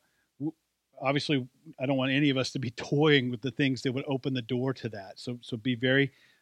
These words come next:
uh, circumspect about what you engage with in the culture. But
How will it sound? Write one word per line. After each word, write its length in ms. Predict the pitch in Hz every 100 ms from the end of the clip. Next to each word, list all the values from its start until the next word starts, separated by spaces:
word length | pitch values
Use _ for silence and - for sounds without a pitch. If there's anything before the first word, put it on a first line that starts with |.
| -
uh, 120 | 123
circumspect 680 | - 160 147 131 - 127 -
about 260 | 127 131
what 200 | 123 143
you 200 | 147 131
engage 520 | 123 113 127 127 127 120
with 320 | 117 107 -
in 120 | 117
the 80 | 117
culture. 420 | - 135 123 123
But 180 | 110